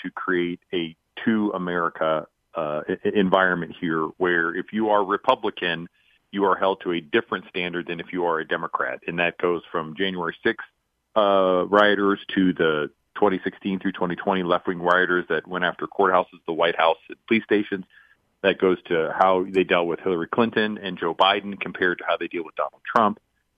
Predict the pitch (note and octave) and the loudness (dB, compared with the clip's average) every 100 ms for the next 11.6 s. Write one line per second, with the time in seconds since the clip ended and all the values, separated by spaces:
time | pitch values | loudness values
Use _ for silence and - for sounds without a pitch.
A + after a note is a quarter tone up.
0 | _ G#2+ F#2+ G#2+ G#2 A#2+ G2+ B2+ C3+ B2+ | _ 0 4 2 4 2 4 2 0 -4
1 | G#2+ G2+ E2 D2 D2+ F2 F#2+ - G2 - | -2 0 0 -4 -4 -4 -4 -2 -4 0
2 | C#3 C#3+ C3 A#2 G#2 F2+ E2+ - _ _ | 0 0 0 0 0 -4 -8 -14 _ _
3 | _ A2+ G#2+ G2+ G2+ G#2+ A2 G#2 G#2 G2+ | _ 2 2 2 0 -4 -4 -8 -2 0
4 | F#2+ F2 - A2 G2 G2+ F#2+ - C3+ D3 | 0 -2 -6 -6 -4 -2 -2 0 0 0
5 | C#3+ A#2+ A2+ G#2 F#2+ F2+ G2+ B2 C#3 B2+ | 0 -4 -2 -4 -4 0 4 4 2 -4
6 | A2+ A2 G2+ G2+ G2 F#2+ _ - G2+ G2+ | -2 -2 2 0 0 -4 _ -4 -2 2
7 | G2+ - G2+ G2+ G2 - G2+ F2+ E2+ E2 | 0 0 0 0 -2 -2 -2 -2 -8 -10
8 | - G2 - F#2 - G2+ G2 F#2 - G#2 | -8 -8 -6 -8 -8 -6 -2 -2 -2 -10
9 | - G2 G2 G2+ F#2 E2 - F2+ E2+ - | -10 -8 -4 -4 -4 -10 -6 -4 -4 -10
10 | _ _ _ - G#2+ A2 A2 G#2 G2 - | _ _ _ 2 2 4 0 0 -2 -4
11 | _ G2+ F#2+ G2+ G2 | _ -4 -2 0 0